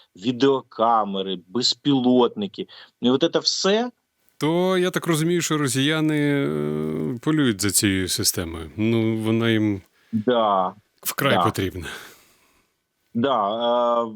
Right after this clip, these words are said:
Speaker 1: вони, е, ну, е, вони ді-, знали про її існування. В принципі, це ж, це ж не нова, це ж розробку цю Міністерство оборони веде вже там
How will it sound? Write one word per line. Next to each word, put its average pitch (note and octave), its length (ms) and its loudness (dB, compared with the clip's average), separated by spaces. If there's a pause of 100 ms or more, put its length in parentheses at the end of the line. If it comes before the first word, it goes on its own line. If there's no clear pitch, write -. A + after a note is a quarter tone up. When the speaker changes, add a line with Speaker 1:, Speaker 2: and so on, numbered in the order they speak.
Speaker 1:
вони, E3+ 680 0
е, C3+ 640 0
ну, F3+ 220 0
е, C#3 680 0
вони D3+ 360 -2 (1120)
ді-, C3 600 0
знали A2 560 2
про C#3 200 -2
її D3 260 0
існування. E3+ 880 0
В C3+ 100 -8
принципі, B2 400 -4
це A#2 140 0
ж, G#2+ 220 -4
це A#2 160 0
ж G#2 80 -2
не A#2 120 0
нова, G#2 1000 0
це - 140 -6
ж E2+ 100 -6
розробку G#2 560 0
цю G2+ 300 -2
Міністерство G2 600 0
оборони G#2 380 0
веде F#2+ 340 -2
вже F2+ 420 -4
там - 140 -16